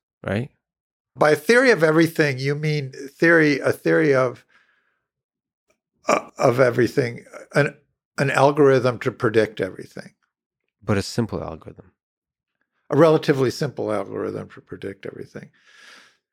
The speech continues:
Speaker 2: So for me, it would be a sad day if we arrived at that without answering some deeper questions.
Speaker 1: Sure, of course. It definitely is. But the question,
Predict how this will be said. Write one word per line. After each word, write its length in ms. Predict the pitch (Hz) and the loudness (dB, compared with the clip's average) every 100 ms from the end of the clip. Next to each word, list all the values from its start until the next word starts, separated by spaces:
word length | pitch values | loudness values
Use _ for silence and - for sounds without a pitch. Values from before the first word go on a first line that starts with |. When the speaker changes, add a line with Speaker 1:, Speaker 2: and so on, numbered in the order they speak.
| _ | _
Speaker 2:
So 280 | - - 160 - | -2 2 2 0
for 180 | - 175 | -2 0
me, 280 | 185 277 | 0 0
it 100 | 285 | -2
would 180 | 165 143 | 0 0
be 80 | 139 | 2
a 80 | 120 | 0
sad 420 | - 135 120 113 | 0 -2 0 -2
day 400 | 104 98 175 175 _ _ _ _ _ _ _ _ _ - | -6 -6 -6 -12 _ _ _ _ _ _ _ _ _ 0
if 220 | 165 - | 0 2
we 120 | 139 | 4
arrived 520 | 131 113 113 123 135 - | 4 4 4 4 2 0
at 200 | 110 - | -2 -2
that 400 | 104 107 - _ _ _ _ _ _ _ _ _ _ | -4 -4 -8 _ _ _ _ _ _ _ _ _ _
without 400 | - 127 117 107 | 2 2 4 4
answering 560 | 113 107 107 - 104 101 | 2 -2 -4 -6 -8 -8
some 280 | 90 110 98 | -10 -12 -10
deeper 300 | 98 95 92 | -12 -12 -12
questions. 720 | - - - - 180 - - _ _ _ _ _ _ _ _ _ _ _ _ _ _ _ | -10 -12 -12 -18 -20 -20 -20 _ _ _ _ _ _ _ _ _ _ _ _ _ _ _
Speaker 1:
Sure, 400 | - - 95 - - | -6 -2 -2 -2 -10
of 120 | - | -6
course. 280 | - 82 92 | -6 -4 -6
It 80 | |
definitely 300 | 92 107 113 | 0 0 2
is. 180 | 95 95 | 0 -2
But 220 | 101 107 | 0 0
the 80 | - | 0
question, 600 | - 120 107 117 101 87 | 2 0 2 -2 -2 -4